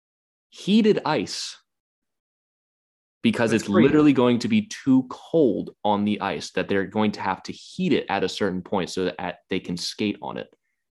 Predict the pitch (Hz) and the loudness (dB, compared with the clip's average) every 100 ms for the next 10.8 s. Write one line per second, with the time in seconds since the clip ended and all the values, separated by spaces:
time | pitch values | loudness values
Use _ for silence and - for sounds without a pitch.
0 | - 104 - 107 127 135 - 120 101 101 | -6 -6 -2 0 0 -2 -2 0 2 -2
1 | _ _ - 107 107 104 - - 110 104 | _ _ -4 0 2 2 -2 -4 -4 -4
2 | 107 98 92 - - 151 117 95 92 87 | -6 -6 -6 -8 -6 -2 -2 -2 -4 -4
3 | 87 85 - 92 87 82 - 90 87 82 | -6 -10 -10 -8 -6 -8 -8 -4 -4 -4
4 | - - - _ _ _ _ _ _ _ | -10 -12 -16 _ _ _ _ _ _ _
5 | _ - 139 135 135 139 139 131 - 131 | _ -10 -8 -2 0 4 2 0 -6 -8
6 | - 135 123 120 117 113 110 _ 123 - | -6 -6 -4 -4 -8 -10 -16 _ -10 -8
7 | 139 131 120 - 143 120 113 107 - _ | -8 -8 -6 -4 -2 -2 -2 -6 -10 _
8 | - - 120 123 160 185 123 131 185 208 | -16 -6 0 4 6 4 2 4 4 4
9 | 202 202 160 143 131 120 123 113 - 110 | 2 2 0 0 2 0 0 -2 0 0
10 | 104 95 90 87 - 87 57 82 | 0 0 -4 -8 -4 -2 -2 -8